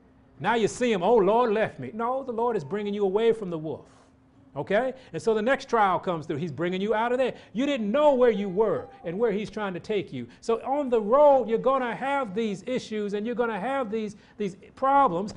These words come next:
but all you have to do is believe. God's not putting on,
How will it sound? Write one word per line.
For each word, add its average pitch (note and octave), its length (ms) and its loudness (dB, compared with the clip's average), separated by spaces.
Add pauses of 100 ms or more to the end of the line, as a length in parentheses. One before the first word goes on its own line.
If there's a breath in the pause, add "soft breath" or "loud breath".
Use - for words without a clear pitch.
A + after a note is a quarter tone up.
(160 loud breath)
but G#3+ 140 -4
all C4+ 140 2
you C4+ 100 -2
have C4 160 -2
to C4 60 -8
do D4 180 -4
is C#4+ 100 -4
believe. B3 440 -8 (1500)
God's C4+ 280 -2
not B3 200 -4
putting G#3+ 240 -2
on, G#3 160 -8